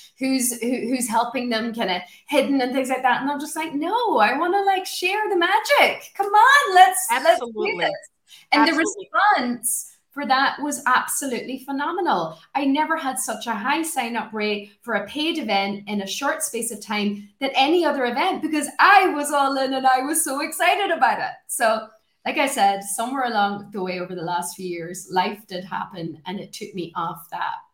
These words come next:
Speaker 1: And maybe at some, you, you kinda think that when you lose people,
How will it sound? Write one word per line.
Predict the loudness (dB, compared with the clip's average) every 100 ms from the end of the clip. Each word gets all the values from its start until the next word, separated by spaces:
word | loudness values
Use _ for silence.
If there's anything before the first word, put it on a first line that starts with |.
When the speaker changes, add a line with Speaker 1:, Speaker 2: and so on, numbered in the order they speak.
| _ -10
Speaker 1:
And | -4
maybe | -2 -2 -4 -6 -6
at | -6
some, | -6 -6 -10 -10
you, | -8 -8 -12
you | -14
kinda | -8 -6 -6 -4
think | -6 -6 -8
that | -8 -8 -14 -20 -6
when | -2
you | 0 0
lose | 0 0 -2
people, | -4 -2 -2 -2